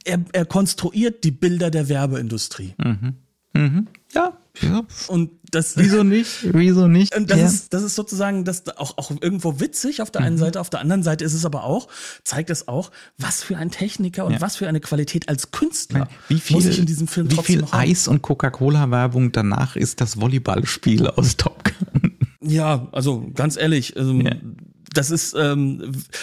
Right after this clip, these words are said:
Speaker 1: für, für alle, die das Volleyballspiel dort nicht in Erinnerung haben, erinnert euch einfach daran, Ende der achtziger, Anfang der neunziger Langnese-Werbung, die in jedem Kino
Speaker 2: Mhm.
Speaker 1: vor jedem Film lief.
Speaker 2: Mhm.
Speaker 1: Das ist es im
Speaker 2: Mhm.
Speaker 1: Endeffekt.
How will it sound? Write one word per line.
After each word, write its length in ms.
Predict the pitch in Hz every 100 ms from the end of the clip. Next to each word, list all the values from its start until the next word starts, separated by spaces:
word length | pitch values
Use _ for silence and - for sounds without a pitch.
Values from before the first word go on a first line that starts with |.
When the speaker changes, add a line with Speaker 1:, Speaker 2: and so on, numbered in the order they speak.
| - -
Speaker 1:
für, 220 | - 165
für 200 | - 165
alle, 180 | 160 185
die 80 | 160
das 220 | 151 143
Volleyballspiel 600 | 143 175 156 151 - 160
dort 200 | 147 135
nicht 240 | 147 151 -
in 180 | 131
Erinnerung 520 | 131 123 160 170 151 143
haben, 500 | 143 147 143 139 - _
erinnert 420 | - 143 156 165 139
euch 240 | 131 -
einfach 300 | 147 165 139
daran, 560 | - 135 131 131 131 135 _ -
Ende 260 | 143 165 151
der 180 | 143
achtziger, 480 | 139 - - 139 135
Anfang 300 | 135 143 147 139
der 100 | 123
neunziger 480 | 120 131 131 123
Langnese-Werbung, 1000 | 117 113 120 127 127 117 117 117 117 117 -
die 160 | 117 110
in 140 | 131 117
jedem 420 | 120 147 160 156
Kino 240 | - 123
Speaker 2:
Mhm. 40 | 110
Speaker 1:
vor 140 | 120
jedem 300 | 127 120 120
Film 260 | - 107 107
lief. 220 | 107 107 -
Speaker 2:
Mhm. 320 | 123 107 190 - - _ -
Speaker 1:
Das 320 | 127 131 123
ist 220 | 120 -
es 180 | 98 -
im 100 | 113
Speaker 2:
Mhm. 20 | 113
Speaker 1:
Endeffekt. 540 | 113 107 104 85